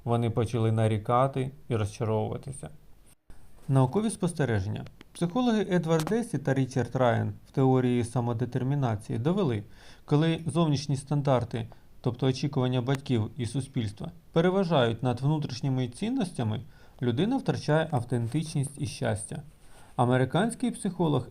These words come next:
Еліс у своїй раціонально-емоційній терапії пояснював: «Людина страждає не від того, що з нею сталося, а від того, як вона інтерпретує досвід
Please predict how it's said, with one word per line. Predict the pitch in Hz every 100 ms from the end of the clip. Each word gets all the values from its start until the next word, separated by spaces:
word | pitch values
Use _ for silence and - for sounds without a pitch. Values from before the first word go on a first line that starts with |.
| -
Еліс | 156 143 120 -
у | -
своїй | - 139 135
раціонально-емоційній | 131 127 147 135 135 127 127 123 - - - 131 151 151 147 120
терапії | 117 135 143 147 139 110
пояснював: | 98 175 160 113 - 110 - - - -
«Людина | 127 123 139 214
страждає | - 196 147 165 156
не | 135 131 151
від | 151 151
того, | 190 208 220
що | -
з | 180
нею | 180 180 170
сталося, | 165 165 131 104 - 123
а | - 120
від | 123
того, | 156 143
як | 131 143 160 170
вона | 156 147 147 151
інтерпретує | 131 135 120 123 113 131 139
досвід | 113 120 143 151 175